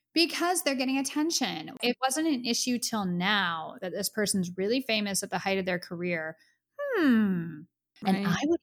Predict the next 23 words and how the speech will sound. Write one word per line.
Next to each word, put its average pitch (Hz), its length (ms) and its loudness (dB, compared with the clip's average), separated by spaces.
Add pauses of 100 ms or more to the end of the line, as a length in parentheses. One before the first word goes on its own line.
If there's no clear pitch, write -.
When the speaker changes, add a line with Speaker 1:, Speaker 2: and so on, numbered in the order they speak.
(120)
Speaker 1:
even 370 120 -12
go 180 140 2
so 175 240 2
far, 160 520 -2
shocker, 185 800 -2 (360)
to 226 120 4
say 175 720 4 (920)
there's 190 280 4
other 175 240 -2
people 294 380 2
behind 202 500 0
this. 156 640 -2 (400)
But 185 220 -2
these 226 120 4
Speaker 2:
Yeah. 185 40 -2
Speaker 1:
people - 240 -10
don't - 140 -12
just - 160 2
randomly 196 420 2
sit 226 180 2
there 175 160 0
and 170 160 2
say, 165 320 0